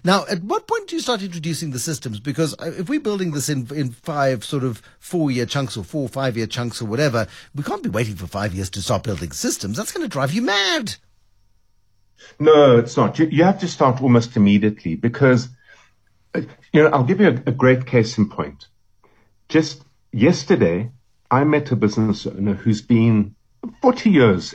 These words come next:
Speaker 2: <clears throat> in the saddle, and his business specializes in laying bricks.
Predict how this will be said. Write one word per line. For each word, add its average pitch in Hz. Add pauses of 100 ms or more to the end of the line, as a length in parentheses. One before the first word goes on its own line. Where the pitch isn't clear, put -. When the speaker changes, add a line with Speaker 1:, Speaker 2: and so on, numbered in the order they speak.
(160)
Speaker 2:
<clears throat> -
in 139 (640)
the 120
saddle, 107 (840)
and 143
his 127
business 226
specializes 120 (960)
in 123
laying 120
bricks. -